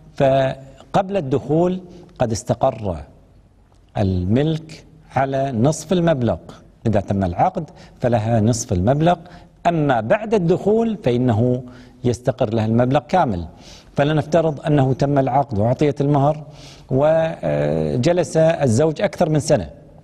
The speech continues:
فنقول بأن الزكاة لا تجب إلا على نصف المبلغ. لماذا؟ لأنه قد استقر لها، أما الثاني غير مستقر، نعم بيدها ولكنه غير مستقر.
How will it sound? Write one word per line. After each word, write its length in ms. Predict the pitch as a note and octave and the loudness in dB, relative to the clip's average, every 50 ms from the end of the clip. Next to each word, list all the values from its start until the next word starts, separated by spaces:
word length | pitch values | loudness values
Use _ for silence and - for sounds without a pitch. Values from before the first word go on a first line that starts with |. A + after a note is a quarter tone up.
| - _ - _ _ _ - | -20 _ -20 _ _ _ -2
فنقول 360 | - G#2+ G#2+ - - B2 A2 | 0 0 0 0 -2 -2 -2
بأن 260 | F#2+ G#2+ A2 G#2 G#2 | -2 -2 -2 0 0
الزكاة 380 | G#2 F#2+ F#2+ A2 - - A#2 G#2+ - | -2 -2 -2 -2 -2 0 0 0 0
لا 100 | A#2+ A2+ | 0 0
تجب 340 | F#2+ - A2 G2 G#2+ G2+ - | 0 -2 -2 -2 -2 -4 -2
إلا 180 | C3+ A#2 A2 G#2 | -2 -2 0 0
على 180 | F2 F#2 F#2+ | 0 -2 -2
نصف 280 | G2 A#2+ A#2 - - - | -2 -2 -4 -4 -2 -2
المبلغ. 400 | C3 C#3 E3 F3 D#3 A#2+ F#2 D#2 - - - - - - - | 0 2 2 2 0 0 -2 -2 -6 -10 -20 -20 -12 -6 -2
لماذا؟ 480 | A#2+ B2 C3 C#3+ C#3 B2 B2 B2+ B2+ B2+ - - - - - - | 0 0 2 2 0 0 0 -2 -4 -6 -10 -18 -20 -12 -6 -2
لأنه 380 | G#2+ A2 A2+ B2 A#2 G#2+ A2+ | -2 0 2 2 2 0 0
قد 200 | G#2 - A#2 G2+ | 0 -2 -2 -2
استقر 560 | G2 - - - B2 - - F#3 G3+ E3+ E3+ | -4 -4 -4 -4 -2 0 0 -2 0 0 0
لها، 300 | E3+ G3+ E3+ C#3 G2+ - - - - - - - - - - - - - | 2 2 0 -2 -4 -10 -14 -20 -20 -20 -20 -20 -20 -20 -20 -16 -6 -2
أما 160 | A#2+ A2+ G#2+ G2+ | 0 2 2 0
الثاني 340 | - - - C3+ C3+ A#2+ | 0 0 0 0 0 0
غير 220 | G#2+ G#2+ C#3 F3 G3 | 0 0 0 0 0
مستقر، 480 | F#3+ D#3+ - - F3 - F3+ E3 C3 | -2 -4 -2 -2 -2 0 0 0 0
نعم 320 | G2 G#2 B2+ D#3 D#3+ F3 C#3 | 2 0 0 0 0 0 0
بيدها 400 | B2 C#3+ F3 E3 F3 D3+ C3+ A2 | 0 0 0 2 2 2 2 0
ولكنه 520 | F#2 G2+ G2+ G#2 G2 - A#2 A2 G#2+ G#2 | 0 0 0 -2 0 0 0 2 2 2
غير 220 | G2 A#2+ E3 F#3+ G3 | 2 2 0 0 0
مستقر. 480 | F3 A#2+ - - B2+ G#2+ G2+ F2+ - | -2 -2 -2 -2 -2 -2 -2 -4 -6